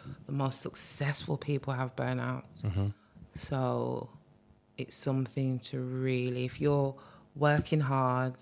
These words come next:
Speaker 1: you got the kids, 'cause kids are also, that's a job.
Speaker 2: Mm-hmm.
Speaker 1: You know, then you're looking after your mom. That's a lot. Then you got this. Then you got the gym.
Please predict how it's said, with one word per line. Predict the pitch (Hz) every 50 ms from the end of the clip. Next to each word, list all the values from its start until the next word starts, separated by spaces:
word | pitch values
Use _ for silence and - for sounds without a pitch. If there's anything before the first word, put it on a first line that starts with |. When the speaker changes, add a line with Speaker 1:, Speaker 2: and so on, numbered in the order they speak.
| - -
Speaker 1:
you | - 135 127
got | - 139 139 - -
the | - 143
kids, | - - - 139 131 131 - -
'cause | - 160 -
kids | - - 220 220 220 - -
are | 196 -
also, | 165 165 180 185 - - 196 190 185
that's | 175 185 - - - -
a | 202
job. | - - 175 175 185 - - - - - - - - -
Speaker 2:
Mm-hmm. | 127 110 98 90 110 113 110 - _ -
Speaker 1:
You | 156 156
know, | 147 131 127 131 131 -
then | - 156 156 165 165
you're | 165 165 160
looking | 160 156 160 - 156 151
after | 147 143 - - -
your | 151 143 139
mom. | 139 131 131 127 127 139
That's | 160 185 - - -
a | 214
lot. | 208 202 208 226 262 254 - - _ _ - -
Then | - - 151 156 160
you | 165 170 151
got | - - 147 - - -
this. | 135 135 135 135 -
Then | - 139 - 151 151
you | 160 156
got | 147 165 156 -
the | 147 139
gym. | 127 - 131 127 127 131 147